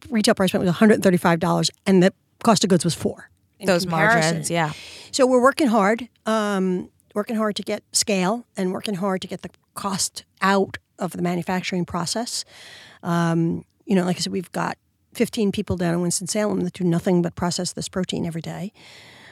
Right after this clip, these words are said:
Speaker 1: Uh, we're in the old R J R Reynolds, um,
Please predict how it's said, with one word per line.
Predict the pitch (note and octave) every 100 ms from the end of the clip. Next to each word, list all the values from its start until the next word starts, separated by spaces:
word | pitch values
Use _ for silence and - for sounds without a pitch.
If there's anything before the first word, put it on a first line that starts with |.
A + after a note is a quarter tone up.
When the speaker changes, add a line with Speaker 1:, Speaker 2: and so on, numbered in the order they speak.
| _
Speaker 1:
Uh, | F#3+ E3+ E3+ E3+ E3+ -
we're | E3+ F3+
in | F#3
the | F3
old | E3 F3+ F3+ -
R | F3 F3
J | F3 E3+
R | D#3+ D#3+
Reynolds, | E3+ E3 E3 F3 E3+ - - _
um, | F3 E3